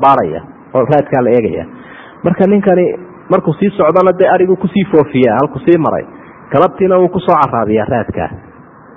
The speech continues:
Haa, maxaaba raadba la arkiba? Arigii baa meesha maray un wey. <clears throat> Waay.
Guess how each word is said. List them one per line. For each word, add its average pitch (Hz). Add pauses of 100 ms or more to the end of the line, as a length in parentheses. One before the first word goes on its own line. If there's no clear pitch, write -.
(1300)
Haa, 80 (680)
maxaaba 143
raadba 127
la 110
arkiba? 85 (880)
Arigii 160
baa 143
meesha 143
maray 107
un 104
wey. 76 (1200)
<clears throat> -
Waay. 160